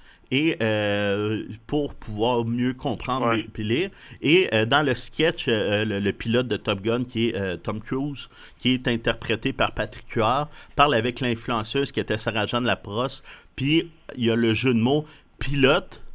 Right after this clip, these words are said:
Speaker 1: mais il
Speaker 2: Ouais.
Speaker 1: enlève le i, puis c'était un, juste un apostrophe pour faire une plot.
Speaker 2: Ouais,
Speaker 1: C'est une
Speaker 2: moi aussi,
Speaker 1: plot.
Speaker 2: j'ai, j'ai regardé les sous-titres,
Speaker 1: Ouais,
Speaker 2: hein,
Speaker 1: ouais, pour savoir
Speaker 2: j'ai
Speaker 1: comment
Speaker 2: les
Speaker 1: que
Speaker 2: écoutés, ouais. <laughs>
Speaker 1: Absolument, pour savoir comment que c'était, que, que, comment,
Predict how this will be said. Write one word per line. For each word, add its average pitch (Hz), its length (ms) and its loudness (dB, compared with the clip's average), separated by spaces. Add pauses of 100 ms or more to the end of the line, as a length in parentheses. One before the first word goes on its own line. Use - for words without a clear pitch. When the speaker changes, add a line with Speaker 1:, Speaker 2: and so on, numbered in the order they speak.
(300)
Speaker 1:
mais 139 400 2
il 127 60 0
Speaker 2:
Ouais. 120 40 6
Speaker 1:
enlève 127 320 6
le 120 140 8 (120)
i, 175 160 0
puis - 180 -10
c'était - 280 0
un, 113 320 0 (720)
juste 123 300 0
un 107 120 0
apostrophe 117 520 0
pour 120 160 -8
faire 107 220 0 (280)
une 107 120 -2
plot. 135 180 2 (640)
Speaker 2:
Ouais, - 60 -4
Speaker 1:
C'est - 40 2
une - 60 0
Speaker 2:
moi 147 120 8 (140)
aussi, 131 80 -2
Speaker 1:
plot. 190 200 4
Speaker 2:
j'ai, 113 420 0
j'ai - 100 -2
regardé 131 220 6
les 135 120 0
sous-titres, - 380 -6
Speaker 1:
Ouais, 185 140 8
Speaker 2:
hein, 220 80 4
Speaker 1:
ouais, 156 120 4
pour 147 180 -2
savoir 151 320 4
Speaker 2:
j'ai 127 60 -2
Speaker 1:
comment 143 220 4
Speaker 2:
les 160 100 0
Speaker 1:
que 127 100 -2
Speaker 2:
écoutés, 151 200 0
ouais. 143 140 2 (200)
<laughs> - 220 -12
Speaker 1:
Absolument, 151 400 4
pour 180 100 0
savoir 139 320 4
comment 143 340 2
que 170 80 -12
c'était, 143 560 0 (260)
que, 147 100 4
que, 139 280 4
comment, 147 220 4